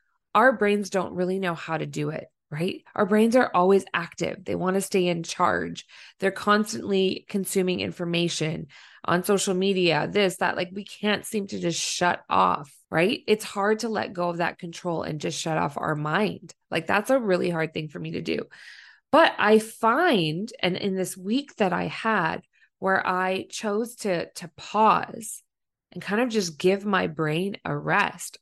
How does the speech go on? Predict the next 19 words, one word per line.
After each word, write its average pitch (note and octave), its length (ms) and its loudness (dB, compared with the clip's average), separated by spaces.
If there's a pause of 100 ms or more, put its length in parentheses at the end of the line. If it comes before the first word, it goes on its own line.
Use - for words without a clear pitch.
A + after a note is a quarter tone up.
I F#3 80 2
actually A3 260 -4
wasn't B3 480 0
reading G3+ 320 2
a G3+ 60 0
ton. G3 400 -2 (340)
You G#3 80 -4
know, G3+ 60 2
I - 20 2
was E3+ 80 -2
doing F3+ 320 -2
walks. G#3 500 4
I F#3+ 40 -10
was A3+ 160 -8
listening D4+ 300 -4
to F#3+ 60 -10
some E3+ 200 -6
podcasts. D#3 520 0
I'm - 140 -4